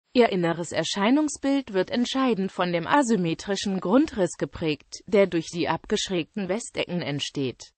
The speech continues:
Die südliche Taufkapelle ist im Obergeschoss ungewölbt und im Erdgeschoss mit einem rautenförmigen Rippengewölbe ausgestattet.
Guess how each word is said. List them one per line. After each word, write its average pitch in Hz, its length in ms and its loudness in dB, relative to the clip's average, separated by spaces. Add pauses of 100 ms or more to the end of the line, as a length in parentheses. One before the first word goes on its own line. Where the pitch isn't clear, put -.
(380)
Die 226 100 6
südliche 208 560 0
Taufkapelle 233 880 2
ist - 320 -4
im 220 100 0
Obergeschoss 165 720 0
ungewölbt 160 760 0
und 196 160 -2
im 196 160 0
Erdgeschoss 254 680 -2
mit 214 160 0
einem 185 240 2
rautenförmigen 170 880 -4
Rippengewölbe 160 960 2
ausgestattet. 147 880 -6